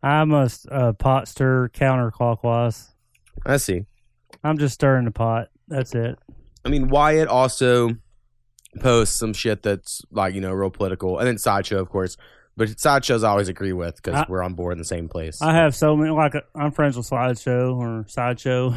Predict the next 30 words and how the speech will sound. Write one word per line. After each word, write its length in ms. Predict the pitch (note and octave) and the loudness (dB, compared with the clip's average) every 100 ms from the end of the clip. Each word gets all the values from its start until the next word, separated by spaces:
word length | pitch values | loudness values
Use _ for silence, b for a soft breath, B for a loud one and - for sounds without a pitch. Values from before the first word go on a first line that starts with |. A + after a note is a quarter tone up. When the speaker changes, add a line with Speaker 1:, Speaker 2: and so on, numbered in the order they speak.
| - | -4
Speaker 1:
<laughs> 120 | F#3+ | -2
Speaker 2:
Right. 200 | B2+ G#2 - B B B B - | 2 0 0 B B B B -4
Speaker 1:
And, 320 | C#3 C3+ C3 | 0 0 2
uh, 280 | C3 B2 A2+ A2 | 0 -2 -6 -10
so 160 | - D3 | -8 -2
I 100 | D#3 | 0
have 180 | F#3 D3+ | 0 0
friends 300 | D#3 D3 C#3 | 2 0 0
from 140 | C#3 | -2
all 160 | C3+ C#3 | 0 2
different 360 | C3+ C3+ B2+ B2 | 0 -2 -4 -4
angles, 340 | B2+ B2+ A#2+ | -4 -6 -8
but 160 | A2 A2 | -10 -8
yeah, 240 | B2+ B2+ | -4 -2
I 60 | C3+ | -2
usually 320 | C3+ A#2 A#2 | -4 -6 -8
post 280 | B2 A#2 - | -6 -6 -6
the 60 | |
more 160 | A#2 A2+ | -8 -8
conservative 560 | - G2+ A2+ A2+ A2 G#2+ | -10 -10 -8 -6 -8 -10
stuff 280 | - A#2 A2+ | -8 -8 -8
if 100 | A2+ | -10
I 120 | A2 | -8
do. 260 | G#2+ A2 A2+ _ _ - b b - | -6 -8 -10 _ _ -20 b b 0
Speaker 2:
Yeah, 180 | B2+ B2+ | 2 4
it 160 | D3+ | 2
seems 240 | - F3 C#3+ | 2 2 4
like 200 | A#2+ A2+ | 4 4
it. 160 | A#2 - A#2+ | 0 -2 0
Um, 420 | C3+ C3+ B2 | 2 4 2